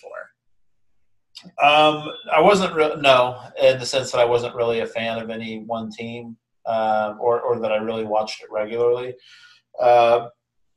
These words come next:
Speaker 2: I, I remember, um, when Texas did well with Vince Young as their quarterback that year, I watched probably more college football that year than I had ever watched in the years before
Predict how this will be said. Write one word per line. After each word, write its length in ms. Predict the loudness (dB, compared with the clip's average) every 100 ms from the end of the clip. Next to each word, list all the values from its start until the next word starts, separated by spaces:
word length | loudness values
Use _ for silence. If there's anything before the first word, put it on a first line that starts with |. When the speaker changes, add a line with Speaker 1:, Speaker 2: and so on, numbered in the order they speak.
| _ 0
Speaker 2:
I, 460 | 6 6 4 -2 -6 _ _ -14 0
I 60 | 0
remember, 760 | 2 0 4 4 6 4 2 -4 -4 0
um, 800 | 2 4 4 4 0 -4 -12 _
when 260 | -6 -4 -2
Texas 560 | 0 0 -2 -8 -10 -6
did 180 | -6
well 640 | -2 2 4 4 2 0 -6 _ -8
with 340 | -2 0 -2 -4
Vince 240 | -8 -6 -2
Young 240 | -2 -2
as 120 | -8
their 100 | -10
quarterback 520 | -6 -4 -2 -2 -2 -4
that 200 | -4 -4
year, 180 | 0 2
I 60 |
watched 580 | 4 2 2 -4 -14 -18 _
probably 440 | 0 0 0 -6 -6
more 220 | -2 -2
college 280 | 0 -2 -2
football 280 | -8 -2 0
that 200 | 0 -2
year 180 | -4 -6
than 100 | -6
I 100 | -4
had 80 | -2
ever 180 | -2 0
watched 480 | 0 0 -4 -14 _ _ _ _ _ -4
in 200 | -4 -2
the 80 | -6
years 340 | -2 -2 -4
before 640 | -10 -10 0 4 4 2